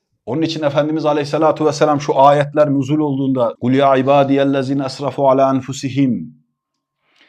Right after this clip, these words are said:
Nefislerine israf eden o kullarıma söyle, "La taknatu min rahmetillah." Allah'ın rahmetinden ümitlerini kesmesinler.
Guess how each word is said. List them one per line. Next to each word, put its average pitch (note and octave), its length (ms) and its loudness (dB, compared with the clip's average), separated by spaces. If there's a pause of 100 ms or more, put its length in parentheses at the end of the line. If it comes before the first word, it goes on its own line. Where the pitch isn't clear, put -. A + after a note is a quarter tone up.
(220)
Nefislerine D#3+ 1000 2 (1000)
israf D#3+ 460 2
eden D3+ 520 0 (600)
o D#3+ 140 0
kullarıma F3+ 520 2
söyle, F3+ 280 -2
"La E3 360 2
taknatu G#3 480 -6
min F3+ 140 -8
rahmetillah." C#3+ 1000 -2 (320)
Allah'ın C#3 420 -2
rahmetinden D3 600 -2
ümitlerini D3 400 -6
kesmesinler. B2+ 720 -10